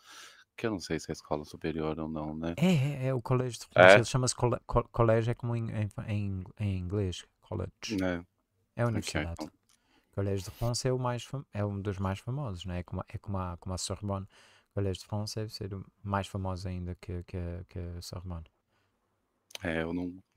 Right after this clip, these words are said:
Speaker 1: conheço detalhes. É, então foram a-, as aulas dadas em sessenta e oito, sessenta e nove.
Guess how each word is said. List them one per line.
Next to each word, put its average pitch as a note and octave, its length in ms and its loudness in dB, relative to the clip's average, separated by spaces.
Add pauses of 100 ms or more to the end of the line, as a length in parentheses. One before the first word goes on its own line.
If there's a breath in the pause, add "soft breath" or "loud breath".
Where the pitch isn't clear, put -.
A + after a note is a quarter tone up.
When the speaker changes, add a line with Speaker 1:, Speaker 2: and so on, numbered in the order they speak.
Speaker 1:
conheço F2+ 360 2
detalhes. D#2 560 6
É, F2+ 140 6
então G2 320 4
foram G#2+ 760 2
a-, F2+ 400 4
as F2+ 100 2
aulas F2+ 280 8
dadas F2+ 220 12
em F2+ 40 -10
sessenta F#2 360 0
e F2+ 40 6
oito, F2+ 140 4
sessenta G2 360 0
e A#2+ 60 6
nove. B2 580 8